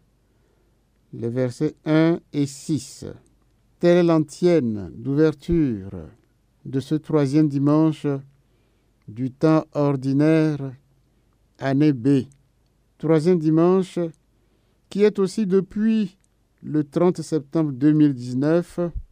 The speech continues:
en la mémoire liturgique de Saint Jérôme et par le motu proprio aperuit illis du pape François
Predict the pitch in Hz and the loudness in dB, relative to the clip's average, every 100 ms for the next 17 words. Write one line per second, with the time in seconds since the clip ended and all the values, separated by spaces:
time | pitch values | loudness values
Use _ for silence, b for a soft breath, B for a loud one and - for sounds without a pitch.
0 | _ _ _ _ _ _ - 131 135 135 | _ _ _ _ _ _ -8 -4 0 2
1 | 151 160 170 175 156 147 151 147 139 151 | 2 4 4 2 0 -2 -2 -2 -4 -6
2 | 139 110 98 - _ _ _ _ _ _ | -6 -8 -12 -14 _ _ _ _ _ _
3 | - 101 113 - 151 143 123 123 147 160 | -14 -10 -10 -2 0 0 0 0 2 2
4 | 156 127 120 _ _ _ _ - 123 - | 0 -4 -8 _ _ _ _ -12 -6 0
5 | 160 147 143 151 170 170 156 - - 185 | 2 2 2 4 2 0 -6 -2 0 0
6 | 185 139 127 117 92 _ _ - 123 - | -2 -4 -2 -4 -6 _ _ -12 -10 0
7 | 156 156 156 151 139 117 - 165 175 180 | 2 2 2 0 -4 -8 -8 -4 -2 0
8 | 190 196 185 - 180 - _ _ _ - | 0 -2 -6 -10 -12 -14 _ _ _ -12
9 | 113 - 139 - 113 110 - 151 156 180 | -8 -6 -6 -6 -8 -8 -4 0 2 0